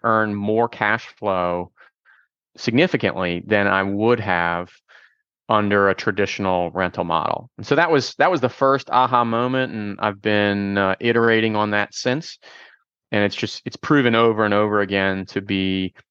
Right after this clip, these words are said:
a vastly superior cash flow, uh, and, uh, a, a real opportunity to, to make a positive impact in people's lives as well, which is, uh,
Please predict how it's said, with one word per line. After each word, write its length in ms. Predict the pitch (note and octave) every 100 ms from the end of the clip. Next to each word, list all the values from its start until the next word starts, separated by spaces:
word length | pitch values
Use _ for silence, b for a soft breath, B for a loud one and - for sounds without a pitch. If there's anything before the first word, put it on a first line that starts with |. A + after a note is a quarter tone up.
| _ b _ _ _
a 140 | G#2+ G2
vastly 600 | G#2+ G2+ G#2 - G#2+ G2+
superior 1000 | - G2 - G#2 G2 F#2 F#2 F2+ F2+ E2+ _
cash 320 | - F2 F2+
flow, 420 | - G#2+ G#2 A2 - _ _ _
uh, 260 | G2+ F#2+ F#2+ -
and, 720 | G2+ G2 F#2+ F#2 F2+ F2+ - - B B B B _ _ _ _
uh, 340 | G2+ F2+ E2+ F2 -
a, 120 | - -
a 120 | A2
real 680 | A2+ A2+ A#2+ C#3 C#3 C3+ A#2+
opportunity 840 | G#2+ A2+ G#2 A2+ G#2 G2+ G2 F#2+
to, 640 | - - G2 F#2+ F#2 F#2 - b b b b _
to 100 | -
make 180 | G#2+ G#2
a 40 |
positive 400 | G2+ G2+ F#2 F#2
impact 380 | F#2+ F#2+ F2+ -
in 60 | F#2
people's 360 | G2 - F#2
lives 520 | F2 E2+ F#2 A#2+ - - -
as 120 | F#2+
well, 400 | F2+ E2+ E2 -
which 260 | G#2 F#2+ -
is, 300 | F#2 - G2+
uh, 380 | F2+ F2 F2